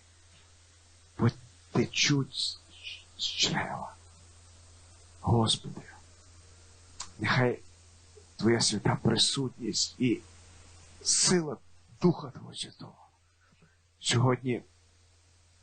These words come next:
захоплюють кожного, хто буде приймати наше служіння,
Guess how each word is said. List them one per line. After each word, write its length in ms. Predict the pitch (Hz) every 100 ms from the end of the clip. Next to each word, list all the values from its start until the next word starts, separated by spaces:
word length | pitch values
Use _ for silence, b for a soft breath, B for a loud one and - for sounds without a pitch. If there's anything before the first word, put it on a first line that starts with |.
| _ _ _ _ _ _ _ _ _ b b _ _
захоплюють 840 | 110 - 139 170 220 220 170 185 -
кожного, 600 | - 165 123 113 - - - _ _ _ _ _ _ _ _ _ _ _ _ _ _ _ _ _ _ _
хто 180 | - 127
буде 200 | 123 123
приймати 520 | - 123 131 135 135
наше 340 | 127 117 -
служіння, 580 | 123 127 113 123 113 -